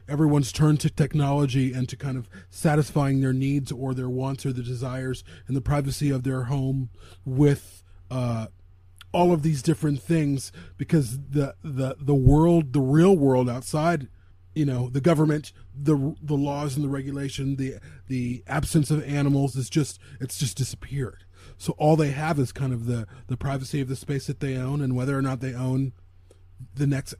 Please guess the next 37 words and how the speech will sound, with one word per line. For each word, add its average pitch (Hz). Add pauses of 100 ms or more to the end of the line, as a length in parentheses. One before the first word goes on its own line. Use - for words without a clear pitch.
(120)
expensive 139
either 131 (800)
animal 160 (180)
that 131
they 127
could 113
get. - (400)
Um, 127
so 147
I, 156
it, 160
it's 160
not 180
something 170
that 139 (280)
they 131
talk 147
about 135
too 156
much, 160
but 135
I 127
did, 135 (320)
that 151
one 156
comment 151
that 127
Rachel 131
made, 117
and 120
this 135
is 139
in 135
the 123
sixties, - (340)
um, 123
I, 139